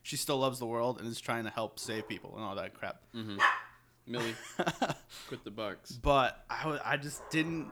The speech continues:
Speaker 1: like you said, I didn't believe that she cared about the world. That's why if this was, like, a prequel movie, you could have shown her, gr-, like, 'cause she never dies, you could have seen her, like,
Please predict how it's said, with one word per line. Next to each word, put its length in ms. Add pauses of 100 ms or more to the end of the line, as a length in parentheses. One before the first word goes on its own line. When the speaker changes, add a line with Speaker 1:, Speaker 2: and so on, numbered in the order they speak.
(120)
Speaker 1:
like 200
you 60
said, 200
I 160
didn't 200
believe 360
that 100
she 120
cared 240
about 240
the 80
world. 220
That's 180
why 320 (200)
if 160
this 180
was, 160
like, 180 (360)
a 40
prequel 460
movie, 460 (560)
you 140
could 220
have 100
shown 320
her, 200
gr-, 240
like, 360 (380)
'cause 120
she 160
never 200
dies, 600
you 120
could 120
have 100
seen 300
her, 260
like, 320